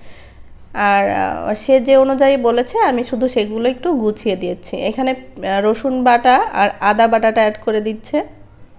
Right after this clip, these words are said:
আমি, আহ, ফার্স্ট টাইম তার থেকে এই হায়দ্রাবাদি বিরিয়ানিটা শিখলাম, আর বেশ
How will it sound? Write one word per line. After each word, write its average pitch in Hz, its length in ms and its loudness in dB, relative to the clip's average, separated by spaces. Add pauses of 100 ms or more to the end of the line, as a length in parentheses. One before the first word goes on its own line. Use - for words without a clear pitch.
(1500)
আমি, 233 320 0
আহ, 208 160 2
ফার্স্ট 247 340 0
টাইম 269 280 2
তার 220 220 2
থেকে 240 280 2
এই 220 400 0
হায়দ্রাবাদি 220 800 2
বিরিয়ানিটা 220 840 0
শিখলাম, 233 540 -2 (140)
আর 202 200 2
বেশ 233 320 0